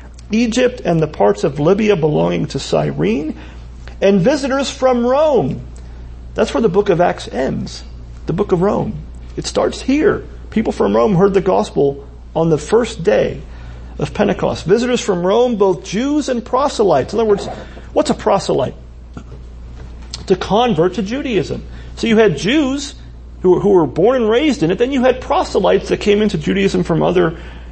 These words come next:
nations and languages and, and religions. "Cretans and Arabians, we hear them telling in our own tongues the mighty works of God." It's remarkable. They didn't need the old U N earpiece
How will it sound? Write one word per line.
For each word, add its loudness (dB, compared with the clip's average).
nations 2
and 2
languages 0
and, -2
and -4
religions. 2
"Cretans 0
and 4
Arabians, 2
we 0
hear 2
them 4
telling 0
in 2
our 2
own 2
tongues 0
the 0
mighty 2
works -2
of -6
God." -2
It's -8
remarkable. 2
They 4
didn't 2
need 0
the 4
old 4
U 0
N 2
earpiece -6